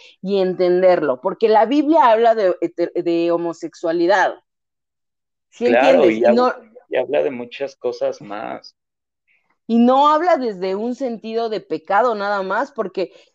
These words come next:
Speaker 1: la verdad, la Biblia que nos venden en, en, pues, no sé cómo llamarlo, sí. Es que para mí
Speaker 2: Librería.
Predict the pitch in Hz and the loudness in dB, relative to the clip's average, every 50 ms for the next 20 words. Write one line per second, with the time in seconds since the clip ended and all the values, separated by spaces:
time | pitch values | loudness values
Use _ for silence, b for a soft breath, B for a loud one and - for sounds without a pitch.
0 | b _ _ 170 190 190 196 202 208 214 254 285 269 277 254 208 202 247 277 277 | b _ _ 2 2 2 4 2 4 4 4 2 2 2 -2 -2 -2 -4 -8 -8
1 | 330 392 381 - 277 226 208 190 185 180 175 196 214 233 247 247 247 240 220 202 | -10 -12 -10 -12 -12 -8 -8 -8 -8 -8 -8 -8 -6 -6 -6 -6 -6 -6 -6 -6
2 | 190 180 175 170 170 165 - - - 156 165 165 165 165 165 165 165 165 160 156 | -6 -4 -4 -4 -6 -8 -8 -10 -10 -8 -8 -6 -6 -6 -6 -6 -6 -6 -6 -8
3 | 156 156 165 160 156 151 _ _ _ _ _ _ _ - 156 147 - - 175 180 | -8 -8 -10 -12 -14 -20 _ _ _ _ _ _ _ -18 -18 -18 -14 -10 -8 -6
4 | 185 190 190 190 208 202 - - 220 202 214 214 214 208 b b b b b b | -4 -4 -4 -4 -4 -6 -4 -2 0 2 2 0 0 -2 b b b b b b
5 | b b b b b _ _ 214 214 220 226 233 208 196 170 156 160 165 160 160 | b b b b b _ _ -2 0 2 2 2 2 2 0 2 0 0 2 2
6 | 175 175 190 202 190 180 175 156 147 160 160 160 160 160 151 147 160 160 _ _ | 0 0 0 2 2 2 2 0 -2 -6 -4 -4 -2 -4 -4 -6 -10 -14 _ _
7 | _ _ _ _ _ _ _ _ 170 - _ - 226 - 240 226 208 190 190 190 | _ _ _ _ _ _ _ _ -14 -12 _ -14 -8 -4 -2 -2 0 0 -2 -2
8 | 196 214 233 240 - - - | -4 -6 -6 -8 -12 -14 -18